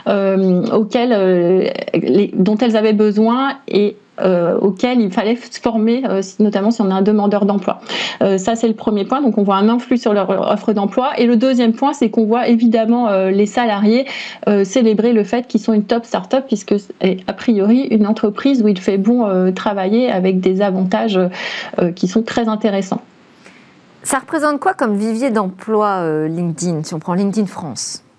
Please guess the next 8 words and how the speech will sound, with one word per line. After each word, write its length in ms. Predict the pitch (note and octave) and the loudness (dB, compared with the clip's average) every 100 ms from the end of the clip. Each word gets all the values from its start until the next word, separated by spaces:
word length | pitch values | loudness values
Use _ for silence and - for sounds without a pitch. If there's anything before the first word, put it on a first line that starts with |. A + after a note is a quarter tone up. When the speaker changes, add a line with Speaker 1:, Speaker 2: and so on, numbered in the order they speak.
| _ _ _ _ - - - - - - | _ _ _ _ -20 -20 -20 -20 -8 0
Speaker 1:
Euh, 240 | G#3+ - F3+ | 0 0 0
vivier 380 | F#3+ G#3+ B3 C4 | 2 4 4 2
d'emploi. 460 | B3 B3 - B3+ | 2 0 0 0
Alors, 280 | A#3 G#3+ G3 | 0 -2 -4
sur 180 | G3 B3 | -2 0
les, 320 | B3 A#3+ A3 | 2 2 2
les 220 | G#3+ A3+ | 2 2
startups, 440 | G#3+ - C4 B3+ | 0 -2 -4 -2